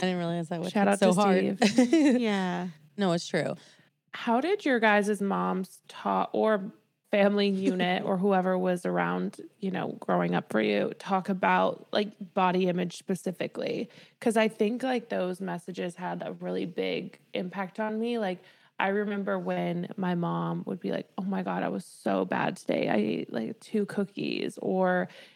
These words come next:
Speaker 2: she would literally call herself fat. And, like, we always had a scale in the house. Like, I think that was definitely a very nineties thing. Like,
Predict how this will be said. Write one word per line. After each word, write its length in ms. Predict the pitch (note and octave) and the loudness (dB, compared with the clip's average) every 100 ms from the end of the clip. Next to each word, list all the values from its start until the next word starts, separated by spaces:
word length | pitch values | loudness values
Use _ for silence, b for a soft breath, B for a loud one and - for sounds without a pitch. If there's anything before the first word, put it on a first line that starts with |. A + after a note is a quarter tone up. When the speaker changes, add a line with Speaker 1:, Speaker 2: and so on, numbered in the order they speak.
| _ | _
Speaker 2:
she 140 | - A#3 | -2 4
would 140 | A3 | 4
literally 380 | G3 G3+ G3+ G3 | 4 4 4 4
call 260 | - G3 F#3 | 2 2 2
herself 420 | G3 - F#3+ F#3 | 0 -2 -2 -2
fat. 400 | - F3+ - C#3+ | 0 0 0 0
And, 160 | - G3 | -2 0
like, 220 | F#3+ F#3 b b b | 0 -2 b b b
we 160 | G3+ G3 - | 0 0 2
always 400 | G#3 F#3+ G3 F#3+ | 2 4 2 0
had 180 | F#3+ F#3 | -2 -4
a 60 | |
scale 600 | F3 - G3+ F#3+ F3+ F3+ | -6 -2 2 4 4 2
in 120 | F#3+ F#3 | 0 0
the 60 | |
house. 460 | E3+ F3 E3+ G3 - | -2 -2 -2 -4 -4
Like, 180 | F#3+ - | -4 -4
I 80 | F#3 | -4
think 140 | A3 | -2
that 100 | D#4 | 0
was 100 | F#4 | 0
definitely 240 | G#3 F3+ F#3 | 0 0 -2
a 40 | |
very 200 | E3+ E3+ | -2 -2
nineties 420 | E3 D#3+ E3+ F3+ - | -2 -4 -4 -6 -6
thing. 200 | F#3 F3 | -4 -2
Like, 280 | F3 F3+ | -4 -4